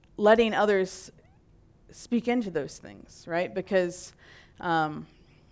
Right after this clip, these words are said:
in this place, we have so many different giftings, and I think that w-,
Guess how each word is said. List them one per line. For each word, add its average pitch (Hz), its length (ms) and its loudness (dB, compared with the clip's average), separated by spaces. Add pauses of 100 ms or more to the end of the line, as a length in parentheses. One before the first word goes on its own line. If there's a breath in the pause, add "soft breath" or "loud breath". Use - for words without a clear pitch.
(120 soft breath)
in 226 100 2
this 277 180 4
place, 262 180 2
we 254 80 2
have 269 120 0
so - 160 -2
many 277 160 2
different 226 240 -4
giftings, 160 580 -8
and 175 400 -4 (540 soft breath)
I 190 80 -4
think 240 300 -4
that 202 200 2
w-, 190 220 -12